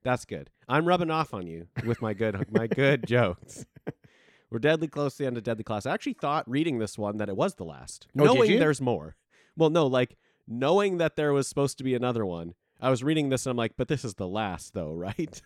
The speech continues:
Speaker 1: Just 'cause of how it's, like, playing out. I was just like, "Wait,
Speaker 2: Right.
Speaker 1: is this, this is the last, though. It's gonna be over after this."
Speaker 2: Well, so here's the thing. Yes, it has that vibe because this is part one of two. So it's like, it's one
Speaker 1: Right.
Speaker 2: large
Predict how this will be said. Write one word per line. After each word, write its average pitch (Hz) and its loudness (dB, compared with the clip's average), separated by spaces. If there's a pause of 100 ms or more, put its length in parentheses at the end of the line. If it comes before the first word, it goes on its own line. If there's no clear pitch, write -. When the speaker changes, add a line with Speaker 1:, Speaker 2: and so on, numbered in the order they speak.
(160)
Speaker 1:
Just 151 -4
'cause 147 -2
of 131 -4
how 120 2
it's, 107 -6
like, 101 -4 (480)
playing 127 -2
out. 110 -6
I 104 -6
was 107 -4
just - -12
like, 110 -6 (160)
"Wait, - -4
Speaker 2:
Right. - -4 (100)
Speaker 1:
is 110 -6
this, 147 -4 (240)
this 135 -4
is 110 -10
the 110 -6
last, 160 -2
though. 90 -4
It's 98 -10
gonna 127 -6
be 113 -2
over 101 0
after 80 -12
this." - -16 (340)
Speaker 2:
Well, 190 8 (380)
so 165 -2
here's 156 4
the 135 -2
thing. 117 -2
Yes, 127 0
it 131 -2
has 123 2
that 123 0
vibe 104 -2 (320)
because 123 2
this 131 -2
is 113 -4
part 135 2
one 127 0
of - -12
two. - -6 (400)
So - -4
it's 120 -6
like, 135 -2 (200)
it's 143 0
one 156 6
Speaker 1:
Right. 131 6
Speaker 2:
large 131 4